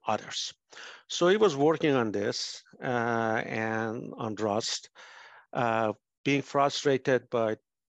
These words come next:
by the memory safety issues that C plus plus has.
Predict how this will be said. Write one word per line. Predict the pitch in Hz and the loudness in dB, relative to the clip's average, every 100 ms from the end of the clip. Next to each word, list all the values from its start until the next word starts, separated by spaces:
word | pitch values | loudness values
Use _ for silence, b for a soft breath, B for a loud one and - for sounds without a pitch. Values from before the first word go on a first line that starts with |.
| _ 139 113 | _ -16 -4
by | 120 110 110 113 - b b b b - | 0 2 0 -2 -6 b b b b -2
the | 120 | 0
memory | 107 117 147 139 123 | 2 2 4 4 4
safety | 101 - 131 - 123 | 2 2 0 0 -8
issues | 113 - 117 104 - | -6 -4 -4 -4 -2
that | 107 - | -4 -4
C | - 120 | -6 -8
plus | - 131 123 | -4 -4 -4
plus | - - 214 - | -4 2 2 2
has. | 113 - - - | -4 -4 -6 -8